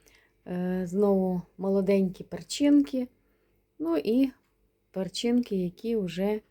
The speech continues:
можна використовувати в їжу. Ось за літо я стільки зібрала собі перчиків, вони вже засохли. Їх знову можна, е, використовувати на посадку. Ну, а можна використовувати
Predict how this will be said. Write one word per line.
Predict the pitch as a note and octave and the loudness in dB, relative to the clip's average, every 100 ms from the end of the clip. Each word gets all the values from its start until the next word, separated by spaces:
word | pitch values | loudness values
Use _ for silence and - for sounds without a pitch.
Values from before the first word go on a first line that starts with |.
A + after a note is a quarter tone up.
| _ _ _ _ G3+ | _ _ _ _ -6
можна | A#3 A3+ | -2 2
використовувати | G3 F#3+ F3+ F3+ - A3 G#3+ G#3 G#3+ | 0 0 -6 -6 0 4 4 2 0
в | F#3 | -2
їжу. | D#3+ E3+ E3+ E3 D#3+ F3 E3 _ _ _ _ - _ _ _ - | -2 -2 -2 -4 -2 -4 -6 _ _ _ _ -20 _ _ _ 0
Ось | G3+ G#3+ | 2 4
за | F#3 G3+ G3+ F3+ F#3 | 4 4 4 0 0
літо | G#3 A3 G3 | 0 2 2
я | G3 F#3+ | 4 2
стільки | G3 G3 F3+ F#3 | 2 -2 0 0
зібрала | G3 F#3 G3+ F#3+ F3+ E3+ E3 | 2 4 4 4 2 0 -6
собі | - - E3 F3+ | -12 -12 -10 -8
перчиків, | - C4+ C#4 - C#4 - B3 - - | -2 0 0 -2 -4 -2 -2 -4 -4
вони | G3 F#3+ | 0 0
вже | F3 F#3 | 0 -2
засохли. | E3+ F3+ - C4 C#4 - B3+ B3 _ _ _ - - | -2 -4 0 0 0 -2 -4 -4 _ _ _ -20 -10
Їх | F#3+ G3 | -2 2
знову | G3+ A3 G#3 | 6 6 6
можна, | G3 G3 F3+ F#3+ F3+ - - _ _ - - | 4 2 2 -2 -2 -8 -20 _ _ -8 -2
е, | F#3+ F#3 F3+ F3 | 0 0 -2 -2
використовувати | F#3+ G3+ G3 - G3 F#3 F#3 F#3 | -2 -2 -2 2 2 4 0 0
на | F3+ | -4
посадку. | F3+ F#3+ F#3 C4 C#4+ - C4+ C4+ _ _ _ _ _ _ _ | -4 -6 -4 -2 -4 -4 -6 -6 _ _ _ _ _ _ _
Ну, | F4 F4 | -4 0
а | A#3 | 2
можна | A#3 C4+ C#4 A3 | 6 4 4 2
використовувати | G3 G3 F#3+ - A#3+ A#3+ A#3+ A3 G#3+ G#3+ G3+ | 0 -2 -4 -2 2 4 4 4 2 0 0